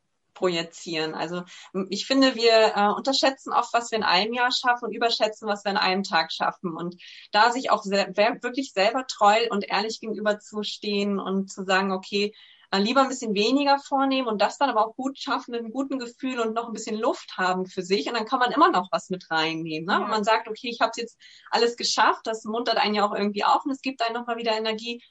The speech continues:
Speaker 1: „Jetzt kann ich noch die ein oder andere Sache, ähm, dazu nehmen.“ Aber wenn man immer morgens schon gleich mit einer riesen Liste startet,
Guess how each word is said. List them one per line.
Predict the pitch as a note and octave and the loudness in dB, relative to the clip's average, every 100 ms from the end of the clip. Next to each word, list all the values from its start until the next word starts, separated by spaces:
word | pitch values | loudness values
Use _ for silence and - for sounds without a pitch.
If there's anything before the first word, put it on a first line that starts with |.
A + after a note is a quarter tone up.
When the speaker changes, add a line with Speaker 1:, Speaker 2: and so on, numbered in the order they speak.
| _ | _
Speaker 1:
„Jetzt | A3 A3 - | -4 -2 0
kann | A#3+ | -2
ich | A3+ | 0
noch | A3 | -4
die | A3 - | -2 -2
ein | G3+ | 0
oder | G#3 G3+ | 0 0
andere | G3+ G3+ G3 | 0 -2 -2
Sache, | G3+ G#3 G3 G3 F#3+ | -2 -2 -4 -4 -4
ähm, | F#3+ F#3+ | -4 -4
dazu | F#3+ F#3 - A3 | -6 -10 -8 -4
nehmen.“ | G#3 E3+ G#3+ - - - | -2 -4 -6 -10 -20 -12
Aber | - G3 | -4 -2
wenn | G3 | 2
man | G#3 G3+ | 2 2
immer | G#3 G3+ | 2 4
morgens | G#3 G#3 A3 - | 6 6 4 -2
schon | G#3 | 0
gleich | G3 G#3+ | 2 0
mit | A3 | -2
einer | G3+ | -4
riesen | G#3+ G3+ G#3 | -2 -2 -2
Liste | G#3 - G#3 | -2 -4 -4
startet, | - F#3+ G#3+ A3+ A3 A3 | 0 4 2 2 -2 -2